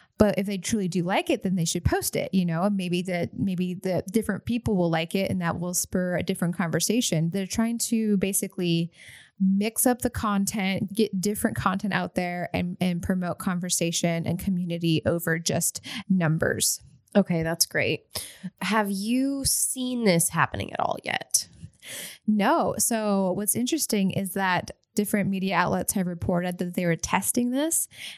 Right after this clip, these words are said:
Speaker 1: and a few people that I follow on Instagram have said that they have noticed the likes being hidden, but it's not a global thing.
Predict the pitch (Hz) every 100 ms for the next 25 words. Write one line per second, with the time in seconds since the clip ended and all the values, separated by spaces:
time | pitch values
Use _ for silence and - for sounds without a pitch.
0 | - 208 202 196 185 - - - 214 220
1 | 226 240 233 226 208 202 196 - 185 185
2 | 175 185 185 185 185 185 175 175 175 208
3 | 190 - 185 185 180 - 185 175 - 180
4 | 175 175 170 165 180 175 180 165 160 165
5 | - - _ - - - - - _ -
6 | 180 175 165 - - 180 160 170 190 175
7 | 247 339 427 _ - - - 202 190 180
8 | - 202 - 196 190 190 - 175 - 170
9 | 175 - - - - -